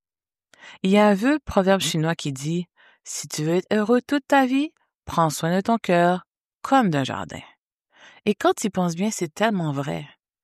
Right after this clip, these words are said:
Ce que tu cultives à l'intérieur finit toujours par influencer ce que tu vis à l'extérieur. Un cœur abandonné, négligé ou rempli de rancune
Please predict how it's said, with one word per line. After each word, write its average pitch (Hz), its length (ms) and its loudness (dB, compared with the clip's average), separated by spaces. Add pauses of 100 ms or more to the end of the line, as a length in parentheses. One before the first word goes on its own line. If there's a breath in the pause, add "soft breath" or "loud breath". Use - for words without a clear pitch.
(240)
Ce - 160 0
que 220 140 2
tu 208 180 2
cultives 240 420 0
à 226 120 4
l'intérieur 175 640 -2 (280 soft breath)
finit 208 300 0
toujours 269 340 2
par - 280 -2
influencer 214 580 0
ce 175 160 -2
que 156 140 -4
tu - 220 -4
vis 160 360 4
à 131 180 0
l'extérieur. 127 1000 0 (920 loud breath)
Un 160 120 2
cœur 160 400 2
abandonné, 208 880 2 (320)
négligé 156 800 -4 (420 loud breath)
ou 190 100 4
rempli 214 300 2
de 233 140 2
rancune 185 580 -4